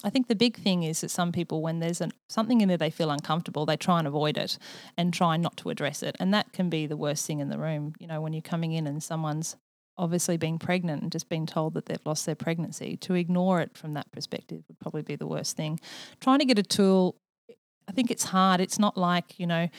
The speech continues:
if someone's hypertensive, we give them fluids, or if someone's tachycardic or got pain, we give them analgesia. It's taking, it's, it's steps of learning, but it's getting your resources that are around you, because, um, more experienced nurses around there might not be an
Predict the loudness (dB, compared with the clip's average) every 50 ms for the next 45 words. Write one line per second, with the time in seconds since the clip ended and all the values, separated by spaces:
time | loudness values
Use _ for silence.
0 | -20 -20 _ _ _ -6 -6 -4 0 0 2 2 2 2 0 0 -2 -2 -2 0
1 | 0 -2 0 -2 -4 -2 -2 -4 -2 -2 -6 -6 -6 -4 -4 -4 -6 -6 -6 -10
2 | -8 -4 -2 0 0 0 0 -2 -2 -4 -4 -4 -4 -4 -4 -2 -2 -2 -2 -4
3 | -2 -4 -4 -4 -4 -4 -2 -2 -2 -2 -2 -4 -4 -6 -6 -4 -4 -4 -2 -2
4 | -2 -2 -2 -4 -4 -4 -4 -4 -4 -4 -6 -6 -6 -6 -4 -2 -2 -2 -2 -4
5 | -4 -4 -4 -6 -6 -10 -16 -16 -18 -20 _ _ -2 -2 0 0 -4 -2 2 2
6 | 2 4 4 6 6 8 8 8 8 6 4 0 -2 -2 -2 -2 0 0 0 0
7 | -2 -10 -10 -14 -14 -14 -10 -8 -6 -4 0 0 0 0 2 2 2 4 4 4
8 | 4 4 4 2 2 0 2 2 4 6 6 8 6 6 6 4 2 2 0 0
9 | 0 0 -2 -2 -2 0 0 0 0 0 -2 -2 -2 -2 -2 -4 -4 -2 2 4
10 | 2 2 2 -4 -16 -18 -18 -20 -20 -20 _ 0 4 6 8 10 10 10 10 8
11 | 6 2 2 6 8 10 10 10 10 8 6 4 4 4 4 4 4 4 2 4
12 | 4 4 4 2 2 2 2 2 2 2 2 2 2 2 0 0 0